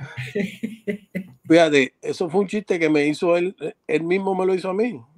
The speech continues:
Él me dijo, "Mira, Sisto, en Puerto Rico habían dos, dos, creo que eran lanzadores los dos. Uno se llamaba Guayubín y el otro se llamaba Chichi Olivo."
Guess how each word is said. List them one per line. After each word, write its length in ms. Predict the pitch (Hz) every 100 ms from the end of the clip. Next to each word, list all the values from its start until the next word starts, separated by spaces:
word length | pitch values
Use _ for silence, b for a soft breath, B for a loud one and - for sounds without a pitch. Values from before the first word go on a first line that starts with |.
| _ -
Él 100 | -
me 120 | 147
dijo, 180 | 151 160
"Mira, 200 | 214 185
Sisto, 260 | 240 -
en 80 | 165
Puerto 280 | 160 160 165
Rico 140 | 175 214
habían 340 | 214 208 190
dos, 200 | 202 165 _ _
dos, 300 | 143 139 156 _
creo 220 | 151 185
que 60 | 208
eran 220 | 233 226
lanzadores 540 | 185 151 151 165 214
los 180 | 185 139
dos. 260 | 175 240 127 _ _ _ _ -
Uno 140 | 127
se 120 | 131 165
llamaba 280 | 170 185 185
Guayubín 540 | 185 175 170 185 220
y 20 |
el 100 | 165
otro 200 | 143 151
se 100 | 156
llamaba 360 | 156 147 160 143
Chichi 320 | 143 127 160
Olivo." 440 | 156 165 202 113